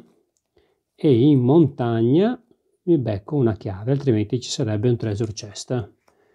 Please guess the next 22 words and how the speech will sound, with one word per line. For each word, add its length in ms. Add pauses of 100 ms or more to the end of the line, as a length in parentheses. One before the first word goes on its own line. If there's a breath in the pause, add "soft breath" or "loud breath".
(480)
Anche 220
il 60
treasure 280
chest 300
è 40
interessante 720
perché 360
lo 120
scarto 400
in 60
qualunque 360
momento 280
per 120
pescare 360
una 140
carta 300
potere, 420
ma 180
direi 460
che 180
prendo 600
la 280